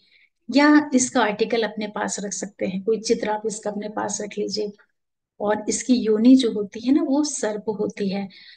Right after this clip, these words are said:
तो सर्प होने की वजह से आप जो स्नेक होता है, उसकी भी कोई अच्छे से picture अपने पास रख सकते हैं। जिन लोगों के लिए मृगशिरा नक्षत्र अच्छी स्थिति में है, मतलब कि योग कारक है, मंगल आपका अच्छे से well placed है,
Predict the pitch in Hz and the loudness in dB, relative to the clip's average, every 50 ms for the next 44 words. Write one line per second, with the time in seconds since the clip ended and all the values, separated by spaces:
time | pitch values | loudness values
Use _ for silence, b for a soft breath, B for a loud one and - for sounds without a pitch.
0 | B B _ 247 262 269 262 - 233 220 226 226 - 262 262 254 - 208 208 208 | B B _ 6 6 6 6 4 4 4 2 4 2 2 2 2 0 -2 -2 -4
1 | 220 226 - - 247 247 240 214 196 202 190 185 196 180 196 220 214 - - 220 | -4 -6 -4 -2 0 0 2 2 0 -2 -2 -2 -4 -2 -4 -4 -4 -2 0 0
2 | 233 277 311 302 - 233 208 208 214 - - _ _ _ _ 220 190 - 220 220 | 2 2 0 -2 -6 -8 -6 -6 -8 -8 -10 _ _ _ _ -8 -4 -2 -2 -2
3 | 226 226 - - - 233 208 208 214 214 214 214 - 202 196 - 202 190 185 196 | -2 -4 -6 -4 -2 -2 0 0 0 -2 -4 -6 -8 -8 -8 -6 -6 -4 -4 -4
4 | 196 202 - - 233 233 - - - 262 254 254 247 254 - 214 220 214 220 208 | -6 -8 -4 -4 -4 -4 -4 0 0 2 2 4 0 0 0 0 -2 -2 -2 -6
5 | - - - 240 233 - - 254 - - - 220 214 B B B B B B _ | -6 -6 -6 -6 -4 -2 -2 0 0 0 -2 -4 -6 B B B B B B _
6 | - 202 214 - 233 196 208 196 - 220 214 208 - 208 208 202 202 - 190 226 | -10 -8 -2 0 0 0 0 -2 -2 -6 -6 -4 -4 -4 -4 -2 -4 -4 -6 -6
7 | 220 - - 208 196 - - 226 220 240 311 320 269 214 - 254 240 220 220 233 | -6 -4 -6 -6 -6 -4 -4 -4 0 2 2 2 2 2 4 4 4 6 6 4
8 | 214 226 254 240 - 233 196 196 202 214 269 320 b b b b b b b _ | 4 2 0 0 0 0 0 0 0 0 0 -2 b b b b b b b _
9 | - 208 196 208 202 - - 233 214 208 208 190 - - 220 202 - 220 226 226 | -4 -2 -2 -2 -2 0 0 0 0 0 -2 -4 -6 -6 -8 -8 -6 -8 -8 -8
10 | - b b b b b b _ _ _ _ _ _ 214 202 - - - 247 247 | -10 b b b b b b _ _ _ _ _ _ -8 -4 -2 2 4 4 2
11 | 247 - 240 - - 220 208 202 202 196 190 208 208 202 208 208 214 208 208 - | 2 -2 -4 -2 0 0 0 0 0 -2 -2 -2 -2 -2 -4 -4 -4 -8 -8 -6
12 | - 220 208 208 202 - 208 220 220 202 214 208 208 208 202 208 214 214 208 - | -8 -6 -6 -6 -8 0 2 2 2 2 0 -2 0 0 0 0 0 -2 -4 -4
13 | - 208 202 202 202 202 202 208 214 208 202 - - - 220 214 214 - 220 202 | -4 -4 -4 -2 -4 -2 -2 -2 -2 -4 -6 -8 -8 -8 -8 -8 -8 -8 -8 -6
14 | 202 214 208 214 208 208 208 - 220 214 220 214 208 - - 233 277 - | -4 -2 -2 -2 -2 -2 -4 -4 -2 -2 0 -2 -2 -6 -6 -6 -6 -6